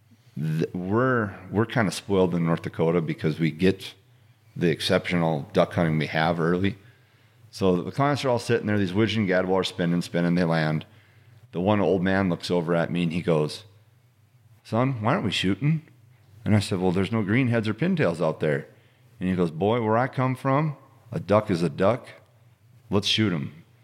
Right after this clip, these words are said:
So that hunt lasted about forty-five minutes. We were done.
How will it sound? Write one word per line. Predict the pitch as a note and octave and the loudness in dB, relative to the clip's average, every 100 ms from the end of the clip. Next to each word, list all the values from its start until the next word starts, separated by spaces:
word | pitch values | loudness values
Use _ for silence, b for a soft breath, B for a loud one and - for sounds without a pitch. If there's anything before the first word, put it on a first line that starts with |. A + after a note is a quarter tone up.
| b b b | b b b
So | - B2 | -2 2
that | B2 F#2+ | 2 2
hunt | A2 F#2 | -2 0
lasted | F#2+ F#2 F2+ | 0 0 0
about | E2+ D2+ - | 2 2 2
forty-five | F2 E2 D#2+ D2 | 0 0 0 0
minutes. | C2+ - - | -4 -6 -2
We | D#2+ | 2
were | C#2+ | 2
done. | B1 | 0